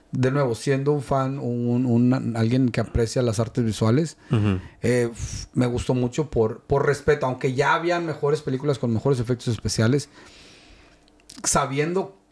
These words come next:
Speaker 1: cómo se hacen y qué es lo que se tuvo que hacer para hacer. La primera vez que yo vi las, las vi con mucha admiración por el,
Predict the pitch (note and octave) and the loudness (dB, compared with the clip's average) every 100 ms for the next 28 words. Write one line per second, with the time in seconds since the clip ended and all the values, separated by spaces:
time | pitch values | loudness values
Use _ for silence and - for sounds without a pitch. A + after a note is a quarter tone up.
0 | _ - D3 D#3 D#3 - - B2 C3 - | _ -4 -2 -2 -4 -4 -2 0 -2 -2
1 | C#3+ B2+ A#2 B2 C3+ C3 - A#2 - C3 | 0 0 0 0 0 -2 -2 -4 2 0
2 | C3 C#3+ A2+ B2 B2 C#3 B2+ A#2 A#2 B2+ | 2 -2 0 0 0 -2 0 -2 0 -2
3 | B2 C3 D3 F#3 F3 - D3+ D3+ D3+ D#3 | 0 0 0 2 0 -4 -4 -2 0 -2
4 | - - B2+ A#2 A#2 - C3+ C3 C#3+ C3+ | -2 -8 -2 -2 -4 -2 0 2 0 0
5 | A#2 A2 - B2+ B2 C3 A2+ G#2+ - B2+ | 0 0 0 -2 0 0 0 -2 -6 -14